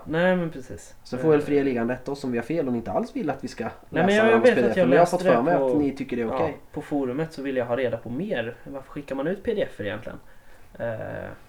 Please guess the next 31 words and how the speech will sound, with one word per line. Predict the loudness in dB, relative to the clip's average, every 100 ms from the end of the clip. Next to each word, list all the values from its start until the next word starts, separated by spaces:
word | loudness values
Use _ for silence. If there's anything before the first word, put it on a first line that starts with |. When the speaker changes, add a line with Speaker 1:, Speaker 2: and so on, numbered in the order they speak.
| -4
Speaker 1:
och | -2
då | 0
var | 4 4 4
det, | 0 -2
då | -4
fick, | -12 -14 -6 -4 -4
då |
var | -4 -4 -4
det |
ett | -4
svar | -4 -4 -2
där | -4
någonstans | -4 -6 -8 -6
där | -4
det | -2
var | -2 -2
så | -2
här, | -2
"Jo, | 0
men | -2 -4 -10 -20 -20 -16
dela | -6 0 0 2 0
det |
gärna | 0 -2 -4
inom | -4 -8
spelgruppen." | -4 -4 -4 -10 -12 -14 -16 -20
För | -4 -2
att | -2 -4 -18 -20 -20 -20 -6
det | -2
är |
väl | 0 0
jättebra | -2 -2 -2 0